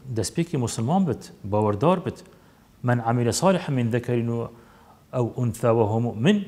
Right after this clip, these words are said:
فلنحيينه حياة طيبة ولنجزينهم أجرهم بأحسن ما كانوا يعملون.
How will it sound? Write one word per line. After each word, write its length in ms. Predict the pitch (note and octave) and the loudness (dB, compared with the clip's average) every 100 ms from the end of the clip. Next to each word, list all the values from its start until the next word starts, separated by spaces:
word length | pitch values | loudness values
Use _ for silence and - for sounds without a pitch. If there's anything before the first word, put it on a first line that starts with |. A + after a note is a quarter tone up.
| - - - - | -12 -20 -20 -20
فلنحيينه 1040 | - B2 A#2 A2+ A2+ - A2 D#3+ F3 B2+ G#2 | -6 0 2 2 -2 -2 0 2 2 0 -2
حياة 320 | - A#2 D#3+ | -2 0 0
طيبة 720 | C3 A2 E3 F#3 D#3+ B2 F2 - - | -2 -4 -2 0 0 0 -2 -10 -8
ولنجزينهم 960 | A2 A2 G#2+ G#2 F#2+ G2+ D#3+ D3 B2 A#2 | -4 -2 -2 -4 -4 -4 -4 -4 -6 -4
أجرهم 480 | D3+ C#3+ B2+ A2+ A2+ | -6 -4 -2 0 -2
بأحسن 600 | G#2+ D#3+ - - A#2+ A2+ | -4 -6 -6 -4 -4 -4
ما 140 | G#2+ | -4
كانوا 340 | G#2 D#3 E3+ C3 | -6 -6 -6 -6
يعملون. 600 | A2 G2+ G#2 E3 F#3+ C3+ | -6 -6 -2 0 0 -2